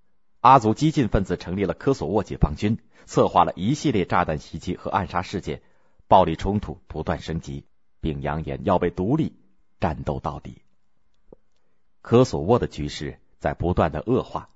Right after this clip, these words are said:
一九九九年，美国驻欧洲武装部队总司令克拉克表示，美国不能容忍塞尔维亚在科索沃制造流血。美国特使戈尔巴德甚至威胁说，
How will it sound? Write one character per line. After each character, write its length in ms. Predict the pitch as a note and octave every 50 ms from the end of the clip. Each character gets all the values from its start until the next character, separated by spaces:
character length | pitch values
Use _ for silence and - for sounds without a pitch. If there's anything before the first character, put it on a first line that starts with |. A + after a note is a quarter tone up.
| _ _ _ _ _ _ _ _ _ _ _ _ _ -
一 180 | - A#2 C#3 C#3
九 240 | - G2 F#2 F2+
九 180 | E2+ - G2 A#2+
九 200 | - G#2 D#2+ C2
年， 260 | A#1+ C#2 C2+ C2+ C#2 - - _ _ _ _ _ _ _ _ _ _ _ _ _ _ -
美 200 | F#2+ G2 G2 -
国 160 | G#2 G#2 G2+
驻 340 | - A2 G2 F2+ E2+ - - -
欧 220 | - B2 B2+ B2+ B2
洲 200 | B2 A2+ G#2+ - -
武 140 | F#2 F2+ E2+
装 200 | G#2+ G#2 G#2+ G#2+
部 120 | A2 G2+
队 160 | G#2 G2 F2+
总 180 | - E2+ D#2 D2
司 160 | - - A2+
令 180 | A2 A2 F2 E2
克 140 | - G#2
拉 140 | G2+ G#2 G2
克 160 | - - G2
表 220 | E2 D#2+ D2 B1+ A#1+
示， 260 | - - F2 - _ _ - - -
美 140 | - G2 G#2 F#2+
国 120 | A2 A#2
不 180 | - - C#3 A#2
能 160 | A2 A2+ A2
容 200 | F#2+ G2 A#2+ C3+
忍 180 | A#2 F#2+ F2+
塞 140 | F#2 - A#2
尔 120 | G2 E2+ D#2
维 140 | E2 F#2 F#2+
亚 220 | G#2+ G2 D#2+ - - - -
在 200 | - G2+ F#2 F2+
科 180 | - - C3+ C3
索 160 | - F2 F2
沃 260 | A2+ D#3 A#2 - - - _
制 200 | - - E2+ C#2+
造 180 | - - D2+ C#2
流 240 | B1+ C2+ C2+ D#2+ F#2+
血。 220 | - - F#2+ - - - _ _ _ _ _ _ - - _ - - - -
美 140 | - A2+ B2
国 140 | A#2+ C3+ C3+
特 160 | - C#3+ A#2+
使 420 | - - - F#2 F#2 F#2 - - _ _
戈 120 | - B2+ C3
尔 100 | G#2+ F#2
巴 160 | - A2+ B2
德 200 | - F#2+ G#2 A#2
甚 180 | - C#3 A#2
至 80 | G#2+ G#2
威 160 | F#2 A#2+ C3
胁 180 | B2 - G#2+ A2
说， 300 | - B2+ B2+ A#2+ A2+